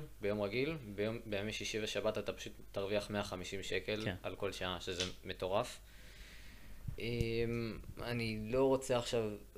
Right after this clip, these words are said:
Speaker 1: אני עשיתי את החישוב כמה זה היה יוצא לי לשעה אם הייתי עובד בשישי שבת, אבל אני באמת לא זוכר את זה.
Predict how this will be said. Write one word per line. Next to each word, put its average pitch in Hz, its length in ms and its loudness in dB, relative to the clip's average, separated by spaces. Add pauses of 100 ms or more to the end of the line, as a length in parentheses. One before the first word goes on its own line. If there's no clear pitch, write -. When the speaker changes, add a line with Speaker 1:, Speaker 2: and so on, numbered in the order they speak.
Speaker 1:
אני 104 440 2 (180)
עשיתי 135 340 2
את - 180 0
החישוב 110 880 4 (100)
כמה 107 200 2
זה 104 100 2
היה 107 80 6
יוצא 107 260 2
לי 107 140 2
לשעה - 420 2
אם 90 120 0
הייתי 87 200 0
עובד 87 180 2
בשישי - 400 8
שבת, 87 380 4
אבל 87 140 -4
אני 87 80 -4
באמת 95 320 -2
לא 95 100 2
זוכר 101 300 0
את 110 60 0
זה. 127 120 -4